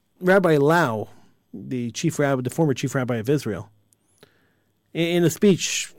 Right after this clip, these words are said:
uh, maybe six, seven years ago, did the numbers, and he, he said statistically, more Jews have been destroyed, more Jewish life has been destroyed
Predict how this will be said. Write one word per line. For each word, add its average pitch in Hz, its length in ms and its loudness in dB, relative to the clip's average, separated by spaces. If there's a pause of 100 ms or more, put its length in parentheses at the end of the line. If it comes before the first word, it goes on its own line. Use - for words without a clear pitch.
(680)
uh, 95 260 -6
maybe 160 260 2
six, 151 240 -2
seven 143 260 0
years 170 240 4
ago, 113 320 -8 (2000)
did 180 340 8
the 151 140 6
numbers, 147 520 2
and 127 120 -2
he, 151 220 2
he 151 80 0
said 165 320 -2
statistically, 143 920 -2 (1080)
more 160 320 4
Jews 147 500 2
have 127 220 -4
been 120 340 -2
destroyed, 123 580 -4 (200)
more 131 200 -4
Jewish 139 320 -4
life 156 220 0
has 123 120 -6
been 135 160 -4
destroyed 135 580 -2